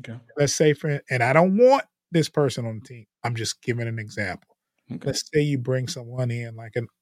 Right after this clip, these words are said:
Speaker 2: Obi Toppin, right?
Speaker 1: <laughs> That
Speaker 2: He's
Speaker 1: don't
Speaker 2: trying to
Speaker 1: move
Speaker 2: get
Speaker 1: the,
Speaker 2: a
Speaker 1: that don't move the needle, <laughs> though.
Speaker 2: No, I'm just saying,
Speaker 1: But you say you
Speaker 2: young,
Speaker 1: don't really want him, but
Speaker 2: young
Speaker 1: yeah.
Speaker 2: player, I don't want it. Young player, and I'm just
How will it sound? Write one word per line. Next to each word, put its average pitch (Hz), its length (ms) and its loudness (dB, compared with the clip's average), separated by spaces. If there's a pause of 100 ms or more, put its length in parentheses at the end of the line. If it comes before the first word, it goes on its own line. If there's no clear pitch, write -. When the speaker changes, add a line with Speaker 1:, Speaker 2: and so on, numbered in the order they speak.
Speaker 2:
Obi 131 340 8
Toppin, - 560 -6 (460)
right? 120 300 2 (1200)
Speaker 1:
<laughs> 139 100 -8 (1300)
That 117 200 8
Speaker 2:
He's 123 100 8
Speaker 1:
don't 120 60 8
Speaker 2:
trying 208 160 10
to 120 60 10
Speaker 1:
move 117 60 8
Speaker 2:
get 110 140 10
Speaker 1:
the, 113 60 -8
Speaker 2:
a - 40 -6
Speaker 1:
that 117 140 6
don't 131 240 8
move 131 400 4
the 110 120 -2
needle, 117 580 2
<laughs> - 120 -10
though. 120 320 -8 (240)
Speaker 2:
No, 208 160 0
I'm 214 140 6
just 220 180 8
saying, 226 280 8
Speaker 1:
But 131 100 -6
you 170 60 -2
say 131 160 2
you 131 100 6
Speaker 2:
young, 165 160 10
Speaker 1:
don't 117 100 4
really 113 140 0
want 101 240 -4
him, 107 160 -8
but 104 100 0
Speaker 2:
young 190 200 8
Speaker 1:
yeah. 208 80 -4
Speaker 2:
player, 220 480 6
I 170 60 6
don't 240 160 4
want 277 200 2
it. 113 100 -6 (380)
Young 156 320 4
player, 208 480 2 (160)
and 156 80 -2
I'm 160 80 4
just 165 160 0